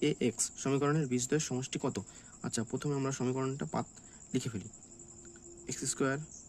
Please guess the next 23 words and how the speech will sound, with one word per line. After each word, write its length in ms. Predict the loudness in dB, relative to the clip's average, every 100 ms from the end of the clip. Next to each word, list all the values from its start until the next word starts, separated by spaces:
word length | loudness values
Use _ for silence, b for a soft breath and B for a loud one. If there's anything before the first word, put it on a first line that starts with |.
| -16 -18 -18 -18 -18 -2
প্লাস 360 | 2 2 2 0 -2
থ্রি 260 | -2 -2 -2 -4
এ 140 | -2 -2
এক্স 320 | -4 -8 -8
স্কয়ার 300 | -4 -4 -4 -8 B B B B -20 -18 -10
সমান 240 | -6 -4
সমান 340 | -4 -4 -4 -4 -8 -10 -4
ফোর 300 | 0 0 -4 -6
এ 220 | 0 0 -2 -2
এক্স। 380 | -2 0 0 -2 -8 B B -6
আচ্ছা, 160 | -2 0
এটা 200 | 2 2
সমান 220 | 4 2
সমান 180 | 4 2
আমরা 160 | 2
এমন 120 | 4 4
লিখতে 220 | 4 4
পারি 120 | 4
তো, 120 | 0 -6 B B B -8 -6
এক্স 240 | -4 -4
স্কয়ার 240 | 2 2 2 -6 -10 -2
মাইনাস 500 | 0 2 0 -2 -4
ফোর 420 | -2 0 0